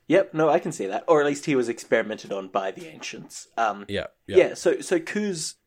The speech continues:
Speaker 1: speaks with a modulated voice. His, his voice is modulated to be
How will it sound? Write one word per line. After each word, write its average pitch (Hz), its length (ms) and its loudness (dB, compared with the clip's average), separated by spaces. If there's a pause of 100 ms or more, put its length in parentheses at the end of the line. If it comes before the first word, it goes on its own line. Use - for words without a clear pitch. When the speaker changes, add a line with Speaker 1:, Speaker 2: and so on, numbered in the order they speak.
(120)
Speaker 1:
speaks - 500 2
with 123 360 4 (120)
a 104 420 -2
modulated 117 680 0 (320)
voice. 110 480 0
His, 104 240 -4
his - 240 -12 (100)
voice 113 280 -2
is 104 100 -10
modulated 98 560 -2
to - 80 -8
be 92 160 -10